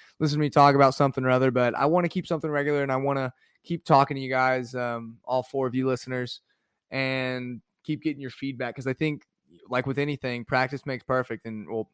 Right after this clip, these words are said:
perfect practice makes perfect. So I think being on the mic more is gonna, is gonna help this get better and help me organize my thoughts. So Daily Ramble is concluded for today. Um, I have to stop with these redundancies. I'm gonna, I'm gonna hurt myself. Like, I'm gonna stop listening to myself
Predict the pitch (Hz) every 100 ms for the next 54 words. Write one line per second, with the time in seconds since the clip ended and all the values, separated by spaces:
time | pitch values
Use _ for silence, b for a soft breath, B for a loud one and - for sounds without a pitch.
0 | _ - 120 - - 107 104 - 113 104
1 | - 110 104 - 113 107 b b b 139
2 | 147 - - 131 117 147 143 135 123 123
3 | 117 120 117 113 104 95 107 117 113 107
4 | 113 123 113 117 - 110 123 113 110 110
5 | 110 113 - 113 110 104 _ - 120 113
6 | 104 110 - 107 104 - 110 117 196 214
7 | 196 185 180 185 165 170 160 147 151 175
8 | 165 151 160 151 160 156 147 - _ _
9 | _ _ _ _ - 135 135 131 127 123
10 | 123 147 147 - - 135 123 123 120 113
11 | 104 107 110 107 - 101 92 - _ _
12 | _ _ - 120 127 127 123 113 - -
13 | 180 208 127 131 107 117 170 - 101 117
14 | 117 202 285 220 - 156 151 160 - 160
15 | 143 135 175 180 120 92